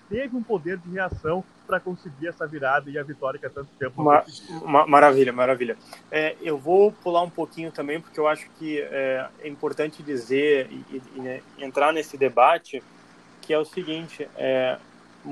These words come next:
Speaker 2: já, né, de la-, lavada a alma do Grenal, já venceu ou empatou, acho que, é, a maioria dos seus concorrentes, confrontos diretos, o momento é maravilhoso, oito vitórias seguidas. É,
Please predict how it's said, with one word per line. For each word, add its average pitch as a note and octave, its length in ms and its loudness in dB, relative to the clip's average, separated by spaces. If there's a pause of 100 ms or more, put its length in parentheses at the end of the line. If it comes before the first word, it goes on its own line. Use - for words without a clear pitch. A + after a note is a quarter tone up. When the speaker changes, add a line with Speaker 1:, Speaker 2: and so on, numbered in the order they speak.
(380)
Speaker 2:
já, C3 420 8
né, C#3 240 6 (480)
de B2+ 180 4
la-, B2 360 4
lavada D#3+ 400 2
a D#3 40 0
alma E3 360 -4
do D3 100 -18
Grenal, C3+ 640 -8
já C3+ 160 -6
venceu C#3 720 -10
ou D3+ 160 -6
empatou, D3 420 -8
acho C3 140 -12
que, C#3 160 -14 (540)
é, C3 180 -8
a C3 160 -6
maioria C3+ 340 -6
dos - 160 -16
seus C#3+ 220 -6
concorrentes, C#3+ 580 -4
confrontos C#3 440 -6
diretos, C3+ 420 4
o D3+ 40 -8
momento C#3+ 340 -4
é C#3 80 -2
maravilhoso, C3+ 720 0
oito D3+ 200 -4
vitórias C#3+ 500 0
seguidas. A#2+ 600 -14 (680)
É, C3 160 -4